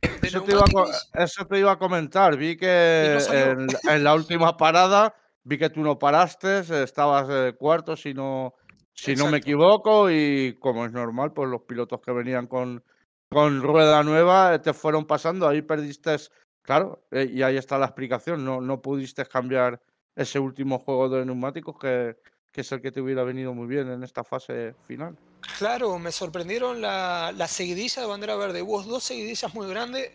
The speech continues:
Speaker 1: una, una fue esta última justamente, y tuve,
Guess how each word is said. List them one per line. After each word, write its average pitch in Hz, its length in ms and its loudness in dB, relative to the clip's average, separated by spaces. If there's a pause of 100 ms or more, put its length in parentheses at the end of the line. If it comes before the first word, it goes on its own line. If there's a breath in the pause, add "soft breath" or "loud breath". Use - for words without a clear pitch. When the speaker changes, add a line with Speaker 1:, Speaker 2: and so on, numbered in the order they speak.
Speaker 1:
una, 180 600 -10
una 175 300 -8 (140)
fue 185 240 -10
esta 160 240 -8
última 214 420 -10
justamente, 233 640 -10 (880 loud breath)
y 208 800 -6
tuve, 226 760 -2